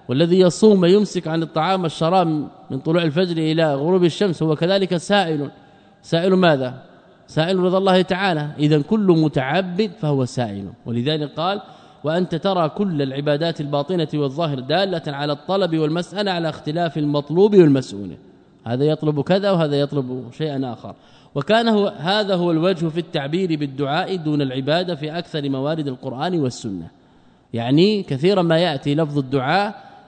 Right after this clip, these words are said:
يعبر به عن ماذا؟ عن العبادة. فقول: "والذين تدعون من دونه"، أي: "والذين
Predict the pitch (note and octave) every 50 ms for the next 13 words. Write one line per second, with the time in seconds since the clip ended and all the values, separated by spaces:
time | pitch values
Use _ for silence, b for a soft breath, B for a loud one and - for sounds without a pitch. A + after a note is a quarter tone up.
0 | - A#2 C3+ C#3 E3 F#3 E3+ D#3+ E3 D#3+ E3+ F3+ F#3 E3+ D#3+ C#3+ D#3 D#3 D3+ D3
1 | C#3 C3+ C3+ D#3+ E3+ - - - - - - - - - - - _ _ _ _
2 | - - A#2+ C3+ D#3+ D#3+ D3 C3 B2+ C#3+ C3+ B2+ A#2 G#2+ G2 G#2 G2 F#2+ - -
3 | - _ _ _ _ _ _ _ _ _ - A#2 A#2+ B2 A#2+ - D#3+ F#3 G#3+ A3
4 | G#3 F#3 F3+ F3 E3+ E3 E3 G3+ A3 G#3+ G3+ F3+ - G3 F#3 D#3+ E3 D#3+ F#3 A3
5 | A#3+ A#3 G#3+ G3 F#3+ F#3+ F#3 F3+ E3 G3+ A3 G3+ F3 D#3 D3+ D#3+ F#3 G#3 G3+ -
6 | - - - B2 C#3+ E3 F3+ F#3 F3+ E3+ E3 D#3+ F3 G#3 A3 A3 A3+